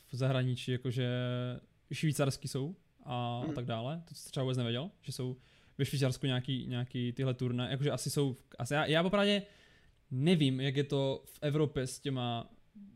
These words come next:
Speaker 1: eh, Rocket, no, nevím, jestli, no, obecně s turnajem. Vím, že jsou samozřejmě španělský, vím, že jsou francouzský,
Speaker 2: No,
Speaker 1: německý
Speaker 2: dnes, jako
Speaker 1: nevím teda, ale vím, že tady jsou,
Speaker 2: německý
Speaker 1: vím, že tady
Speaker 2: taky,
Speaker 1: spousta
Speaker 2: Nitro
Speaker 1: zemí.
Speaker 2: League je, že jo? Já hraju Nitro League teď jako tu divizi dva s dvouma Němci, který mi napsali.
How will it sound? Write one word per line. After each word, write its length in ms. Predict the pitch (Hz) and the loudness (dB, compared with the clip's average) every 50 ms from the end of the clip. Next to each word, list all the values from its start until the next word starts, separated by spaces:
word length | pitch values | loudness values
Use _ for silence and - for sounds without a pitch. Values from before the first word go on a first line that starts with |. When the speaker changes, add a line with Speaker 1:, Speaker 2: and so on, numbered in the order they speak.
| - _ _ _ - | -20 _ _ _ -14
Speaker 1:
eh, 680 | - 127 123 120 117 117 117 117 117 117 117 117 117 120 | -10 -6 -6 -4 -4 -4 -4 -4 -4 -4 -4 -4 -4 -4
Rocket, 320 | 127 127 - 135 123 - - - - - | -4 -4 -4 -6 -6 -8 -10 -18 -16 -12
no, 240 | 123 120 110 110 117 | -10 -8 -6 -6 -4
nevím, 140 | 117 120 117 | -4 -4 -4
jestli, 240 | 120 123 - 117 - - - | -4 -6 -8 -12 -14 -16 -18
no, 360 | - - - _ - - 123 139 | -16 -16 -16 _ -12 -6 -2 2
obecně 260 | 151 151 143 170 151 | 4 4 4 2 0
s 80 | - | 0
turnajem. 480 | - 147 143 151 156 147 135 135 131 123 139 | 2 2 4 4 4 4 2 2 0 0 2
Vím, 160 | 143 160 170 | 2 4 6
že 160 | 156 180 170 | 6 6 4
jsou 160 | 165 - 165 | 6 4 2
samozřejmě 260 | - 175 165 165 156 139 | 2 2 2 4 2 2
španělský, 520 | - - 139 143 160 175 165 - - 180 | 0 0 0 2 2 2 2 0 2 2
vím, 80 | 175 156 | 2 4
že 60 | 156 | 4
jsou 120 | 151 165 143 | 4 2 2
francouzský, 800 | - - 131 139 - 160 156 156 - - - 160 156 156 156 - - - - - _ _ _ - | 2 0 0 2 2 2 2 2 2 0 0 0 0 0 -2 -4 -8 -20 -20 -20 _ _ _ -4
Speaker 2:
No, 240 | - 147 147 147 120 | 2 4 4 4 6
Speaker 1:
německý 520 | 131 139 143 156 165 156 156 - - - - | 6 4 6 6 4 4 4 2 0 0 2
Speaker 2:
dnes, 140 | 180 175 | 4 6
jako 80 | 170 156 | 8 8
Speaker 1:
nevím 320 | 127 120 113 117 113 113 110 | 8 8 6 4 2 0 0
teda, 300 | - 113 110 107 104 104 | 0 -2 -2 -2 -4 -2
ale 200 | - 127 139 135 | 0 2 2 2
vím, 200 | 131 135 143 139 | 2 0 -2 -2
že 80 | 147 | 0
tady 200 | 147 147 147 147 | 0 0 0 0
jsou, 100 | 139 - | 0 2
Speaker 2:
německý 280 | 160 143 151 156 170 165 | 4 6 6 6 6 6
Speaker 1:
vím, 40 | 170 | 6
že 40 | 160 | 8
tady 100 | 160 147 | 8 8
Speaker 2:
taky, 120 | - 175 | 10 8
Speaker 1:
spousta 160 | 160 156 143 143 | 8 8 8 6
Speaker 2:
Nitro 180 | 117 113 160 | 6 6 6
Speaker 1:
zemí. 120 | 156 151 160 | 6 6 6
Speaker 2:
League 160 | 156 - - | 2 2 4
je, 160 | 165 160 165 | 6 6 6
že 140 | 156 156 151 | 6 6 6
jo? 220 | 143 143 165 165 - - - | 6 6 4 2 -2 2 6
Já 100 | 143 147 | 6 8
hraju 220 | 156 151 151 151 | 8 8 6 6
Nitro 200 | 143 143 - 147 | 4 2 4 2
League 160 | 151 151 147 - | 2 2 2 0
teď 320 | 165 147 - - - - | -2 -2 -2 -4 -6 -6
jako 300 | 143 131 - 165 156 147 | -4 -2 -2 0 0 -2
tu 180 | 135 - - 147 | -2 -4 -8 -6
divizi 300 | 139 131 135 143 156 147 | -6 -6 -6 -6 -6 0
dva 200 | 147 147 151 147 | 4 4 4 4
s 320 | 151 - - - - - - | 4 0 -8 -8 -10 -10 -6
dvouma 280 | 170 139 143 139 156 | -2 -2 0 2 0
Němci, 220 | 151 139 143 - 156 135 | 0 0 -2 -4 -6 -6
který 140 | - 156 139 | -4 -4 -4
mi 60 | 139 | -4
napsali. 440 | 135 135 - - - 143 135 139 | -4 -4 -4 0 0 2 2 2